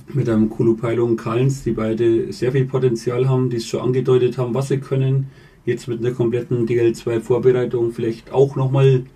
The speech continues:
den Sprung weiter in diese Liga machen, äh, und die als dritte Reihe zu bringen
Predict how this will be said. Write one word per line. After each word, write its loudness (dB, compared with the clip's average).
den -4
Sprung 0
weiter 0
in 0
diese -2
Liga 4
machen, 0
äh, -4
und 0
die 4
als 2
dritte 0
Reihe 4
zu -2
bringen -2